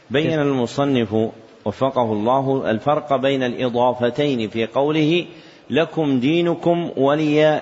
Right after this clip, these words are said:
دين"، فإن الله أضاف للمشركين دينا وأضاف للنبي صلى الله عليه وسلم دينا، وحذفت ياء الإضافة عند جمهور القراء، وقرأ يعقوب:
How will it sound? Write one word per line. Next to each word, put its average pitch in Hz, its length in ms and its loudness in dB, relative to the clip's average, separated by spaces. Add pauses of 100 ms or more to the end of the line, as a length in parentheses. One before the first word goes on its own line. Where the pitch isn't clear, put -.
دين"، 127 360 2 (680)
فإن 147 260 -2
الله 143 560 0
أضاف 135 400 2
للمشركين 135 1160 0
دينا 160 440 0 (320)
وأضاف 143 580 2
للنبي 139 680 2
صلى 123 240 -2
الله 131 380 0
عليه 131 360 0
وسلم 147 800 2 (340)
دينا، 131 580 2 (540)
وحذفت 147 800 2
ياء 151 240 2
الإضافة 165 880 2
عند 135 260 0
جمهور 131 640 2 (420)
القراء، 127 600 0 (180)
وقرأ 131 760 0
يعقوب: 127 580 2